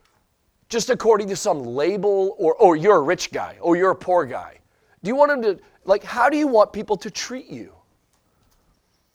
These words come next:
I would submit, and I know that there are warped people out there that don't want this, but generally speaking, we want people to be patient with us. We genuinely want people to be kind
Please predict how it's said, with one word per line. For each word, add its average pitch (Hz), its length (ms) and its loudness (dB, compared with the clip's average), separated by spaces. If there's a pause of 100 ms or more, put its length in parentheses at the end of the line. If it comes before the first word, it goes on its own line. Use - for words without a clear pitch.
(220)
I 214 200 8
would 269 240 -2
submit, 185 840 -2 (1800)
and 165 80 -2
I 160 80 2
know 185 180 4
that 190 120 2
there 180 120 0
are 165 100 2
warped 156 360 -2
people 143 260 -4
out 139 120 -2
there 135 100 -6
that 139 80 -4
don't 135 140 -12
want 123 240 -8
this, - 380 -14 (560)
but 151 200 -2
generally 175 640 0
speaking, 110 500 -12 (340)
we 156 120 -8
want 233 160 -6
people 190 220 -14
to 165 60 -8
be 151 140 -12
patient - 380 -14
with 104 120 -18
us. - 360 -20 (2750)
We 185 120 -6
genuinely 214 520 0
want 170 220 -4
people 170 220 -12
to 151 60 -10
be 147 100 -10
kind 113 540 -16